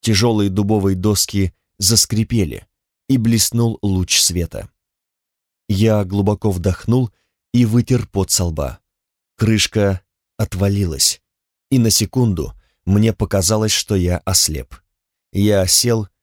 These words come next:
и закрыл лицо ладонями. "Торопись", —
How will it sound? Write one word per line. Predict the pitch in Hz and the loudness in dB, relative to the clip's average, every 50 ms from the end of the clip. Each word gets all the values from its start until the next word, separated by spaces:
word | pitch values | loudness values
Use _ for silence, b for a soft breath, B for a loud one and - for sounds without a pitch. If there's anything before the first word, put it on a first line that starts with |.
| _ _ _ _ _ _ - | _ _ _ _ _ _ 0
и | 123 120 | 2 2
закрыл | 107 117 101 - - 117 120 110 107 | 2 2 0 0 0 0 2 2 2
лицо | 101 98 92 - - - 101 95 92 90 85 - _ _ - | 2 0 0 -2 -2 -2 0 0 0 -2 -4 -8 _ _ -4
ладонями. | 110 104 101 92 85 101 95 87 82 78 76 76 82 - _ _ _ _ _ _ _ _ _ _ _ - | -2 0 0 0 0 0 0 0 -2 -4 -8 -12 -14 -18 _ _ _ _ _ _ _ _ _ _ _ -2
"Торопись", — | - 107 101 101 95 - - 98 98 90 - - - - - | 0 0 2 0 0 0 0 0 0 0 0 -2 -6 -8 -10